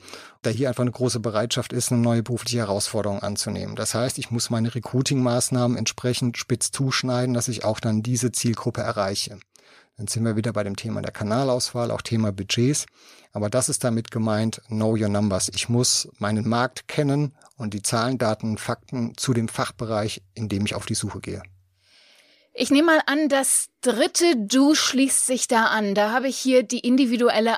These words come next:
Speaker 2: Ansprache je nach Fachrichtung. Bei den Fachrichtungen warst du jetzt schon. Warum ist es wichtig, die individuell anzusprechen?
Speaker 1: Äh,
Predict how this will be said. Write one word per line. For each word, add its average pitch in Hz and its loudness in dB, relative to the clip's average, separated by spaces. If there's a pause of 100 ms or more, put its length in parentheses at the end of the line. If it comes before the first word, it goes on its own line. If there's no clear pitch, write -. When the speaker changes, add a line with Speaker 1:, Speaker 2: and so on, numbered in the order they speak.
Speaker 2:
Ansprache 247 2
je 220 2
nach 233 2
Fachrichtung. 202 -2
Bei 214 4
den 220 4
Fachrichtungen 247 0
warst 233 2
du 285 -4
jetzt 254 0
schon. 269 2 (340)
Warum 254 2
ist 262 0
es 254 0
wichtig, 240 0
die 240 0
individuell 202 2
anzusprechen? 190 -6 (1600)
Speaker 1:
Äh, 113 2